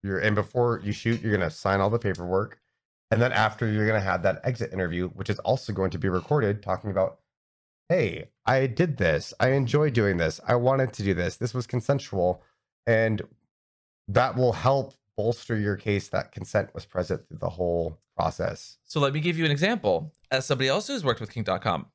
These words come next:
Speaker 2: love kink dot com, great, great studio. But there was definitely a director at one point in time that I worked with,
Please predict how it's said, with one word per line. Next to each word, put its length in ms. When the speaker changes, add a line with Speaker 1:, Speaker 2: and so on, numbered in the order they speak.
Speaker 2:
love 200
kink 160
dot 160
com, 400
great, 260
great 200
studio. 400
But 160
there 120
was 120
definitely 340
a 40
director 380
at 60
one 140
point 180
in 60
time 300
that 120
I 100
worked 280
with, 260